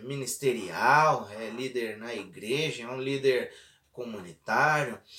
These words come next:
de novo, né, um líder na empresa que você trabalha, um líder na sua casa.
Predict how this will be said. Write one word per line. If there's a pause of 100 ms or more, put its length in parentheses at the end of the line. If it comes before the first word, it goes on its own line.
(220)
de
novo,
né,
um
líder
na
empresa
que
você
trabalha,
um
líder
na
sua
casa.